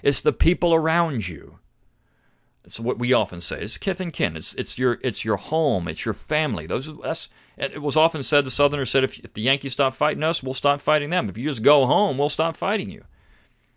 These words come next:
We're fighting for our families and our hearth and our fire, our fireside, our altars and firesides. We've had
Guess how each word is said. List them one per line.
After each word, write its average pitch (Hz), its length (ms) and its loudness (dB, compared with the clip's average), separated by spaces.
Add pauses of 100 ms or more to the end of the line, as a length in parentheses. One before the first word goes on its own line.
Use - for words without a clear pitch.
(260)
We're 165 160 4
fighting 165 400 0
for 135 220 2
our 143 120 6
families 131 540 0
and 101 80 0
our 87 160 0
hearth 147 320 4
and 131 80 -2
our 127 100 4
fire, 147 360 -2
our - 100 -6
fireside, 147 800 0 (220)
our 110 100 2
altars 156 540 2
and 151 120 -6
firesides. 117 640 0
We've 92 140 -6
had 90 240 0